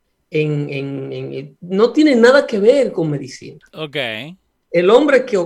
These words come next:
Speaker 1: que corre la Organización Mundial de la Salud. Eh, el, el asunto es que cuando el hijo mío me muestra la simpleza, me dice, "Mira, nadie y la comunidad científica sabe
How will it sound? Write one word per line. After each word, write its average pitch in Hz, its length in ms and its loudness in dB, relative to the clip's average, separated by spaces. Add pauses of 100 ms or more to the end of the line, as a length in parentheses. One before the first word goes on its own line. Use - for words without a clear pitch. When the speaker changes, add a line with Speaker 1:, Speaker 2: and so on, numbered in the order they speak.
(120)
Speaker 1:
que - 200 -8
corre 240 460 4
la 180 80 0
Organización 170 600 -2
Mundial 170 340 -2
de 151 100 -2
la 139 100 -8
Salud. 151 260 -18 (1700)
Eh, 220 320 2
el, 254 360 4
el 262 100 6
asunto 349 520 4
es 240 220 6
que 208 240 -4
cuando 185 760 -2 (600)
el 202 260 2
hijo 277 180 2
mío 277 200 0
me 262 100 4
muestra 151 720 -2 (380)
la 170 260 -2
simpleza, 185 1120 -2 (640)
me 175 100 -2
dice, 226 240 4
"Mira, 220 360 4
nadie 233 840 2
y 196 100 -2
la 202 180 2
comunidad 214 440 2
científica 233 720 -6
sabe 208 640 -2